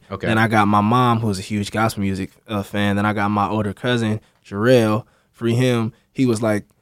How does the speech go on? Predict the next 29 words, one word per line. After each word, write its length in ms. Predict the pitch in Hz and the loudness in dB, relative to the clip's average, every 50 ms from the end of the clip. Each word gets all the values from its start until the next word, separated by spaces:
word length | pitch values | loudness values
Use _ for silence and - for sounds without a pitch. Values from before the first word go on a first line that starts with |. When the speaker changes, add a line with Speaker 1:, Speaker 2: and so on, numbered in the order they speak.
| _ _ - | _ _ -12
Speaker 2:
a 80 | 113 | -10
fan 260 | - - 120 117 - | -6 -2 -2 -2 -2
of, 120 | 110 104 120 | -2 -2 -2
like, 280 | 117 110 110 107 - _ _ _ _ _ | -2 -2 -4 -4 -6 _ _ _ _ _
all 140 | 104 110 110 | -2 0 0
the 80 | 110 107 | 2 2
rap 240 | 117 120 120 110 | 2 2 2 0
stuff. 320 | - - - 107 107 101 - | -2 -4 -4 -4 -4 -4 -4
So 320 | - 117 107 104 104 - - _ _ _ - | -4 -4 -2 -2 -4 -6 -8 _ _ _ -6
I 100 | 113 117 | -4 -4
kinda 560 | - - - 143 131 127 123 - 113 131 113 - - - _ - 147 | -2 -2 0 2 2 2 2 0 0 -2 -4 -6 -12 -18 _ -18 -8
got 280 | 123 131 120 113 107 - _ _ _ | -4 -2 0 0 -2 -4 _ _ _
sampled 460 | - - - 135 127 127 - 120 117 | -4 0 2 2 2 2 0 -2 0
a 20 | |
little 240 | 107 110 120 123 120 | 0 2 2 2 2
bit 140 | 117 117 107 | 2 0 -2
of 80 | 110 | -2
taste 340 | - - - 117 113 110 - | -4 0 2 2 2 2 0
from 160 | - 101 98 | -4 -6 -4
everywhere, 560 | 78 107 110 110 110 101 101 101 101 101 98 98 | -2 -2 -2 -2 -2 -2 0 0 0 0 0 -2
which 220 | 101 104 - 98 | -2 -4 -4 -8
is 120 | 101 95 | -8 -6
why 240 | 98 104 101 101 101 | -2 0 2 2 2
the 120 | 98 101 101 | 2 0 -2
music 360 | 101 101 101 98 98 101 - | 0 0 0 -2 -2 -4 -4
is 120 | 101 101 | -4 -2
so, 360 | - - 101 98 98 101 127 - | -2 0 0 0 0 0 -2 -4
like, 240 | - 98 101 101 - | -4 -4 -4 -2 -2
diverse, 560 | 101 101 101 98 104 104 104 104 - - - | -2 -2 0 0 0 0 0 0 -2 -8 -14